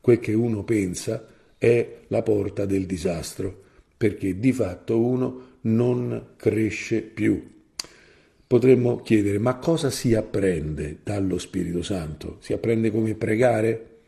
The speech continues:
Come comportarsi? Beh, anche queste cose. Ma Gesù dice che il compito dello Spirito Santo è insegnare ogni cosa,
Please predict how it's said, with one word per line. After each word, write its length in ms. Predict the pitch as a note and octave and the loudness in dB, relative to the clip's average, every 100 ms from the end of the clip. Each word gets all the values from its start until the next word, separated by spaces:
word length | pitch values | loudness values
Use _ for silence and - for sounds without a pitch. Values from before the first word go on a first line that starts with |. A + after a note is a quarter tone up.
| _ | _
Come 240 | - G#2 | -2 0
comportarsi? 960 | A2 B2 B2 A#2 A2+ A#2+ G2+ - G#2+ G2+ - _ _ _ _ _ | 6 6 6 2 4 2 2 -4 -6 -8 -14 _ _ _ _ _
Beh, 300 | B2+ G#2 - - _ _ _ | -2 -2 -4 -16 _ _ _
anche 380 | G#2 C3+ C3+ A2 | -2 0 0 -2
queste 380 | F2+ F#2 - F2 | -2 -2 -4 -6
cose. 420 | F2 E2 C#2+ E2 - _ _ _ | -4 -4 -6 -12 -16 _ _ _
Ma 180 | A#2+ C#3+ | -2 2
Gesù 380 | C3+ B2 A#2 G#2 | 4 4 2 0
dice 240 | A2+ A2+ | 0 2
che 60 | A2 | 2
il 80 | |
compito 440 | - C#3 C3 - G#2+ | 0 0 0 0 0
dello 220 | G2+ G2+ | 0 -4
Spirito 400 | - - A2+ G#2+ | -4 -2 0 0
Santo 520 | G2+ F#2+ F#2 - G#2+ | -2 -6 -8 -4 -2
è 60 | - | 0
insegnare 1080 | A2 A2 B2 - C#3 A#2+ F2+ E2+ G#2+ G#2 - _ _ _ | 0 2 0 0 2 2 -2 -2 -2 -2 -10 _ _ _
ogni 480 | B2+ B2+ B2 A#2+ A2+ | 8 8 8 4 2
cosa, 500 | F#2 F2+ D#2 - F2+ | 2 -2 -2 -6 -8